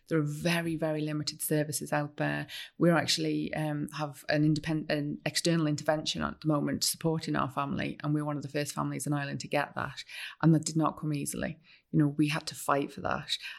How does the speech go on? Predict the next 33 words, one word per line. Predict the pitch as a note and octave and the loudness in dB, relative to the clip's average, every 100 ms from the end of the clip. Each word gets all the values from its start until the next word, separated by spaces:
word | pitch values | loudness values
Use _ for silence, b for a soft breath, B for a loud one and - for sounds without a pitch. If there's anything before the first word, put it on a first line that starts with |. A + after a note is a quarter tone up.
| B | B
I | D3+ | 2
have | D3 | 4
sat | - D3 - | 4 2 2
in | D3+ D3+ | 0 2
H | D#3 D#3 - | 2 -2 -2
S | D3 | 0
E | D3+ | 2
buildings | D3+ D3 D3 C#3+ | 2 0 0 -2
three | - D#3+ | 0 0
times | D#3 D#3+ D3+ D3 | 0 2 2 0
this | - - | -2 0
year | C#3+ | 0
with | C#3 | 0
my | C#3+ | -2
sleeping | B2+ D3+ D3+ D3+ | -2 -2 -2 0
bag | D3 C#3 | 0 0
and | D3 | -2
my | C#3 | -2
best | C#3 C#3 | -4 -6
pajamas, | - D3+ D3 C#3 C#3 C3+ | -4 0 2 2 -2 -2
refusing | D3 - D#3 D3 | -4 -2 0 0
to | C#3+ | 0
leave | D3 D3 C#3+ | 0 0 -2
until | C#3+ D3 | -2 -2
I | C#3 | -2
got | C#3 - | -2 -4
the | - | -4
support | D3+ D3 C#3 | -6 -2 -2
that | - | -2
we | - | -2
needed. | D3 D3 D3+ - - B B B B - | -2 0 0 -2 -2 B B B B 4
And | E3 D#3+ | 6 6
that, | F#3+ G3 | 2 0